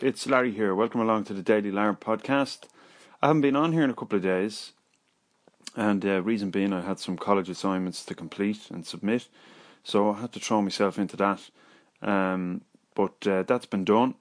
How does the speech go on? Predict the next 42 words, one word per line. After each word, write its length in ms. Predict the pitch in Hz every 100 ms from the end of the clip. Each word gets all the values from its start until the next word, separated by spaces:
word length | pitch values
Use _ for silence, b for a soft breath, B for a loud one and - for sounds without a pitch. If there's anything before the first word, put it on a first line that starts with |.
| _ -
Got 120 | - 98
a 60 |
presentation 680 | - 98 95 90 117 107 107
done 200 | 104 104
on 100 | 95
Saturday, 520 | - 104 101 104 107 - b b b b b -
and, 480 | 104 98 92 92 92
uh, 460 | 92 92 90 92 - - _ -
uh, 280 | 107 101 -
free 320 | - 123 123
agent 320 | 117 110 101
now 240 | 98 110 107
for 140 | 107
a 20 |
couple 200 | 113 104
of 60 | 101
days 480 | 107 110 107 - 107
of 100 | 101
another 260 | 110 110
assignment 460 | 98 - 113 110 98
to 60 | 92
get 120 | 104
in 160 | 107
before 320 | 101 98 107 98
the 60 |
twenty-fifth 520 | - 107 104 - 98
of 60 | 95
March, 480 | 98 101 104 - - B B B B B
and, 340 | 113 117 113 117
uh, 180 | 117
get 220 | 113 147 135
this 120 | 131
book 340 | - 143 147
finished 540 | - 160 135 104 - 110
as 160 | 87
well, 480 | 107 147 180 160 98 - _ - -
The 80 |
Artist 360 | 117 123 113 -
Manifesto, 680 | 113 104 - 123 - 113 -
get 160 | 113 104
it 140 | 101
out, 340 | 117 120 -